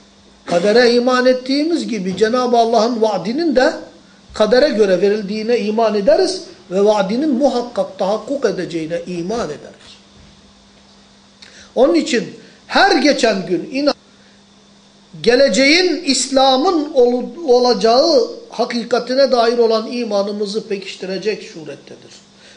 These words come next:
Pekiştirecek surette gelişiyor, ortaya çıkıyor. Evet. Diyor ki işte bu hükümdar akıllı hükümdar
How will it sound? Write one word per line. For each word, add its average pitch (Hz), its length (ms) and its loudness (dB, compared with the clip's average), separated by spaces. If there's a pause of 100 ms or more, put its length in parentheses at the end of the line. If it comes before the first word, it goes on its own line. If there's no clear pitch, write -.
Pekiştirecek 233 720 0
surette 208 460 -2
gelişiyor, 175 640 -6
ortaya 127 440 -12
çıkıyor. 123 360 -20 (840)
Evet. 147 260 -4 (640)
Diyor 349 300 4
ki 294 500 2
işte 240 360 0
bu 233 160 2
hükümdar 220 540 0
akıllı 214 500 0
hükümdar 196 600 0